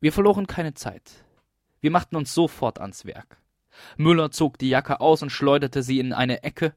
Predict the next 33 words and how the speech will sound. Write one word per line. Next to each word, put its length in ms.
Er 120
ging 180
sofort 380
in 100
die 100
Diele 280
und 180
machte 260
sich 200
über 100
das 160
Mahagonischränkchen 960
her. 300
Er 140
entnahm 420
ihm 180
drei 220
Flaschen 400
und 160
brach 320
ihnen 280
auf 220
einer 240
knirschenden 640
Bambusstuhllehne 1040
den 280
Hals 240
ab. 260
Dann 260
goss 200
er 200
alles 280
zusammen, 540